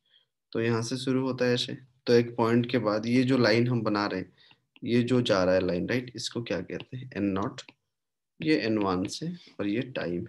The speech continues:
है, राइट? और probability of nucleus to survive in time T, P सर्वाइवल क्या होता है? सिंपल N by एन नॉट कर देना है आपको, राइट?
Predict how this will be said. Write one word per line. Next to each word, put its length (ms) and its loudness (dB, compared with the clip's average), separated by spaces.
है, 60 -12
राइट? 380 -8
और 200 2
probability 520 8
of 60 -2
nucleus 400 6
to 120 2
survive 440 6
in 100 4
time 320 6
T, 80 0
P 100 8
सर्वाइवल 460 6
क्या 140 4
होता 180 4
है? 60 6
सिंपल 340 4
N 240 8
by 100 8
एन 200 6
नॉट 240 4
कर 180 0
देना 200 0
है 80 -2
आपको, 280 -6
राइट? 260 0